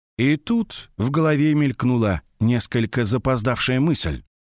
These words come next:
Если девушку вызвали, она-то как раз должна уметь ориентироваться в знакомых комнатах. И вместе с этой мыслью раздался звук пощёчины и яростный шёпот девицы —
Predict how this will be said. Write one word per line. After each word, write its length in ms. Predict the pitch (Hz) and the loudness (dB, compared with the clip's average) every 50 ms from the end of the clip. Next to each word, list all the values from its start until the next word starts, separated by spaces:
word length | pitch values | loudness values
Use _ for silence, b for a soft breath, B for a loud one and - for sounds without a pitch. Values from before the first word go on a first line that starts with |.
| _ _ _ _ _ _ _ _ _ _ _ _ - | _ _ _ _ _ _ _ _ _ _ _ _ -4
Если 460 | 87 92 107 104 - - 101 98 92 | -2 0 0 2 2 2 2 0 0
девушку 640 | 80 82 98 87 92 87 - - - 98 90 85 | 2 2 0 2 0 0 -2 -2 -2 -2 -2 0
вызвали, 760 | 80 78 85 110 139 135 107 80 78 82 80 78 76 67 - - _ _ | 0 0 0 0 0 0 0 0 -2 -2 0 0 -2 -4 -6 -8 _ _
она-то 640 | - 101 107 107 107 104 101 - 113 107 101 98 92 | -2 0 0 2 2 0 0 0 0 0 0 0 0
как 220 | - 127 117 - - | -2 -2 -2 -2 0
раз 240 | 120 117 113 98 | 0 0 0 0
должна 400 | 101 123 120 117 110 127 123 120 | 0 0 0 0 0 0 0 2
уметь 380 | 127 127 123 113 110 127 143 196 | 2 2 2 2 2 2 2 2
ориентироваться 680 | 196 170 156 123 113 - 117 101 95 92 95 - - 104 | 2 2 2 2 0 0 0 0 0 0 0 0 0 0
в 60 | 95 | 0
знакомых 500 | 104 117 113 - 143 135 147 156 - - | 0 0 0 0 0 0 0 0 -2 -2
комнатах. 640 | - 220 160 98 82 76 - - - - - - _ _ _ _ _ _ _ _ _ _ - | 0 0 2 2 0 0 -2 -6 -10 -12 -14 -20 _ _ _ _ _ _ _ _ _ _ -2
И 100 | 127 135 | 0 0
вместе 400 | 135 135 151 151 139 - - 131 | 2 2 2 2 0 0 0 0
с 80 | 120 - | 0 0
этой 240 | 143 120 139 131 127 | 0 0 0 2 2
мыслью 400 | 127 135 143 147 - - 147 147 | 2 2 2 2 2 0 2 2
раздался 640 | 143 147 139 127 107 113 127 120 117 - 123 113 | 2 2 0 0 0 0 0 2 2 0 0 0
звук 400 | 98 92 101 107 107 95 - - | 0 0 0 0 0 -2 -4 -4
пощёчины 800 | - 113 113 110 - - - 151 147 123 98 - 90 78 73 67 | -2 0 0 2 2 0 2 2 0 0 0 0 0 0 0 0
и 120 | 65 78 101 | 0 0 0
яростный 540 | 104 104 120 113 110 110 101 - 123 120 | 2 2 2 2 0 0 0 0 0 0
шёпот 460 | 107 - - 127 110 - 107 101 95 85 | 0 0 0 0 0 0 -2 -2 -2 0
девицы — 680 | 85 123 139 156 185 170 - - - 69 65 58 | 0 0 0 2 0 0 0 0 -2 -4 -6 -8